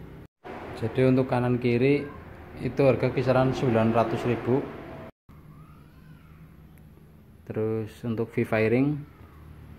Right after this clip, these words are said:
harga kisaran dua ratus tujuh puluh lima ribu. Nah, yang paling mahal ini tangki,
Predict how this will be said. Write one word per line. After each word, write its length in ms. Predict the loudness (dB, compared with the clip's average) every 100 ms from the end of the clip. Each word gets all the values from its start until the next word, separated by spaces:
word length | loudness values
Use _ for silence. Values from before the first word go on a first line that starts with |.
| -20 -20 -18 -18 -18 -18 -6 -4
harga 640 | -2 0 2 4 4 2 0
kisaran 400 | -2 2 2 2
dua 240 | 2 2
ratus 160 | 0 -2
tujuh 240 | -2 -2
puluh 160 | -2 0
lima 160 | 0 -2
ribu. 400 | -4 -2 -2 -2 -6 -16 -16 -16 -16 -18 -18 -16 -16 -14 -14 -16 -16 -12 -10 -8 -8 -10 -8 -8 -10 -12 -14 -14 -12 -12 -12 -14 -14 -14 -14 -10
Nah, 160 | -10 -6
yang 240 | -4 -2
paling 240 | 2 2 2
mahal 400 | 2 4 2 0 -2
ini 240 | 0 0
tangki, 480 | 0 2 2 0